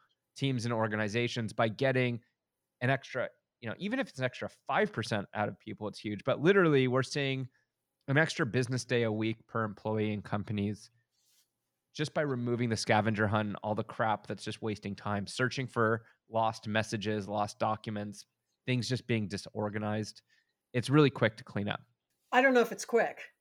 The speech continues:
Speaker 2: but it, it is important to clean up. I'll gi-, I'll give you a stat from MuleSoft that the average enterprise has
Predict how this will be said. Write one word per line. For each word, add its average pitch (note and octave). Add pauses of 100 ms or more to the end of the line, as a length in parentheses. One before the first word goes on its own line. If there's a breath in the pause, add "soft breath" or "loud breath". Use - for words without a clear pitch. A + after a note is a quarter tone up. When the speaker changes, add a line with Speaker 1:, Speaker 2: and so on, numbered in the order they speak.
Speaker 2:
but F#3 (360)
it, A3+
it G#3+
is A3
important G#3+
to G#3
clean G3
up. E3
I'll F#3
gi-, G#3
I'll G3
give F#3+
you F#3+
a E3+
stat E3+
from F3
MuleSoft D#3+ (100)
that D#3+ (340)
the F#3+
average F#3+
enterprise F#3
has E3+